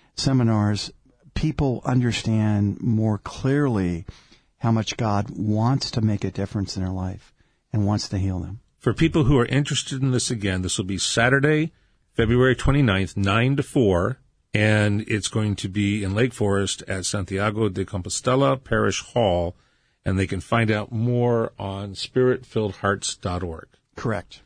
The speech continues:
Speaker 2: Deacon, I, I know that you don't know what God
Speaker 1: Mm.
Speaker 2: has planned for you, but for the immediate future, where are you going from here, and where do you hope you're going from here?
Speaker 1: Well, we want to get the message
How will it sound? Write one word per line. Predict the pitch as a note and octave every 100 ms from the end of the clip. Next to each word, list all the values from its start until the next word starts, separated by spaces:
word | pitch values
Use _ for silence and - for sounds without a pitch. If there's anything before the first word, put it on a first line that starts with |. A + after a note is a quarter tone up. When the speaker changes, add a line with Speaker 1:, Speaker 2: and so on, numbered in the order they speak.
| _ -
Speaker 2:
Deacon, | E3 E3 E3+
I, | C#3+ C3
I |
know | C3 C#3+
that | C3+
you | C3
don't | A#2+
know | A#2
what | A2
God | F#2+ G#2+
Speaker 1:
Mm. | G2
Speaker 2:
has | F#2+ -
planned | - A2+ G#2 G2+ F#2
for | - E2+
you, | D#2 D#2+ E2 E2+ - G2 G2+
but | G#2+ -
for | - - _ C3+
the | B2+
immediate | C3 D#3+ F#3 C3+ G#2
future, | - - F#2+ E2+ - F#2+ F#2 F#2
where | F#2+ F#2+ A2 G3
are |
you | A3+ F3+
going | F#3+ F#3
from | G3 E3
here, | A#2+ B2 B2+ _ _ _ -
and | A2
where | B2
do | B2
you |
hope | G#2 C3 C3
you're | F#2
going | F2+ D#2+ D2+
from | E2 -
here? | - _ _ -
Speaker 1:
Well, | D#3+
we | D#3+
want | F3 A#3 A3
to |
get | B2 D3+ -
the | B2
message | A#2+ A#2+ - A2+